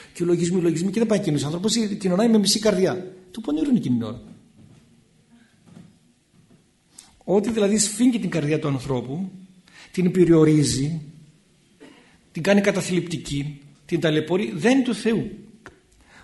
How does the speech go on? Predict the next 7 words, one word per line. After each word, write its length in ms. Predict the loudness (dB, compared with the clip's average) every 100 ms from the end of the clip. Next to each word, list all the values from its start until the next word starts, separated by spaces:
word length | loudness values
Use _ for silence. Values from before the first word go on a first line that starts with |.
| _
Οποιοσδήποτε 640 | -10 -2 0 0 0 2 4
όμως 200 | 4 6
μνήμη 260 | 6 6
της 120 | 4
αμαρτίας 400 | 2 2 2 0
μας 160 | 0 0
γεννά, 560 | 0 2 2 2 -4